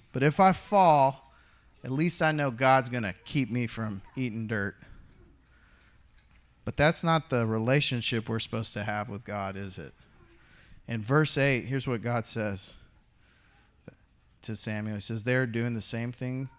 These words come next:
to you that they have done to me since the day I brought them out of Egypt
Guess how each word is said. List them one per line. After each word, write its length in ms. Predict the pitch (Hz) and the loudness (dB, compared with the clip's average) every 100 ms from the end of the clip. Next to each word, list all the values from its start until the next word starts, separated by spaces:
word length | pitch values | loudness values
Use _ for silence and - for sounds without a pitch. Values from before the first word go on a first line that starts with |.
| _ _ - | _ _ -10
to 100 | 127 | -8
you 480 | 110 107 95 92 98 - _ | -6 -4 -4 -6 -10 -20 _
that 140 | 127 | -10
they 100 | 110 | -6
have 140 | 110 101 | -6 -6
done 180 | 110 107 | -6 -6
to 80 | |
me 360 | 104 104 101 98 | -6 -8 -8 -8
since 260 | - 110 - | -10 -10 -8
the 100 | 101 | -8
day 640 | 101 117 120 110 92 92 - - - - - | -8 -4 -2 -2 -4 -10 -18 -20 -20 -14 -10
I 100 | 87 | -8
brought 380 | 113 107 104 | -2 0 0
them 160 | 107 98 | -4 -6
out 160 | 101 101 | -4 -6
of 100 | 65 | -6
Egypt 600 | 110 104 98 85 - | -6 -6 -6 -8 -12